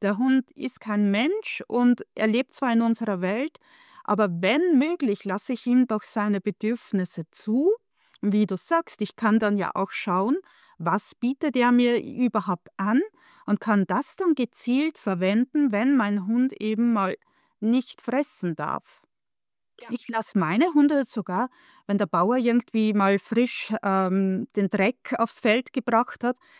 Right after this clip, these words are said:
Speaker 1: es gibt für sie nichts Schöneres, als sich ausgiebigst darin zu wälzen.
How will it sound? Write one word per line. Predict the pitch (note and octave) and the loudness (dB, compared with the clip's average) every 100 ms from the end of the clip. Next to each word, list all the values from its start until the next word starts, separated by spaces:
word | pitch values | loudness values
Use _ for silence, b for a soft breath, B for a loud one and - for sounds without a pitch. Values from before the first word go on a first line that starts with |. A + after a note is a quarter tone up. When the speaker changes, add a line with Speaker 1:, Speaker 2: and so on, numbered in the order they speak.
| b | b
Speaker 1:
es | - | -6
gibt | - A3+ | -4 -2
für | - | -2
sie | A3 G#3+ | 0 2
nichts | G#3 B3 - - | 2 2 -6 -2
Schöneres, | G3 A#3+ C#4 B3 - | 2 4 2 0 -2
als | - G#3 - | -4 -4 -2
sich | A3 - - | -2 -2 -2
ausgiebigst | G3 A#3+ - - B3+ C#4+ D4+ - - | 0 0 -2 -4 -2 0 -4 -6 -4
darin | B3 B3 B3 | -2 2 2
zu | A#3+ A3+ F3+ | 2 -4 -4
wälzen. | F3+ F#3+ - - C4+ | -2 -2 -6 -4 -2